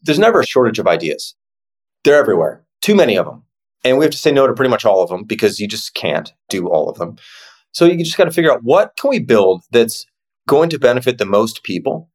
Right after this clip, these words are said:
And that's why we don't really go into niche features for a specific industry or something. Because if I build something specifically for publishing,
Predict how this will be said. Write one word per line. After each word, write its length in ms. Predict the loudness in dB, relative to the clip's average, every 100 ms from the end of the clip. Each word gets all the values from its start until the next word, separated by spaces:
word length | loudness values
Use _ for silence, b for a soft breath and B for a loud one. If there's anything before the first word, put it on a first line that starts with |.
| _ _ _ _ b b b _ 0
And 400 | 2 2 -2 -10 _ _ _ -4
that's 380 | 0 0 0
why 160 | 2 2
we 160 | 2 0
don't 320 | 0 0 0
really 260 | -2 -2
go 260 | 2 4 4
into 640 | 0 0 2 2 0 -4 _ _ _ -6
niche 580 | 0 0 0 -2 -6 -10
features 640 | -8 -2 0 2 2 2 0
for 240 | 0 2
a 40 | 0
specific 680 | -2 -4 0 0 2 0 0
industry 600 | -2 -2 -6 -4 -2 -2
or 80 | -2
something. 400 | -4 -4 -6 -6
Because 300 | -2 -2 0
if 80 |
I 100 | 0
build 260 | 2 2 2
something 300 | -2 -2 -4
specifically 600 | -4 -4 -2 -2 -2 -2
for 200 | -2 -4
publishing, 720 | -4 -4 0 -2 -2 -4 -6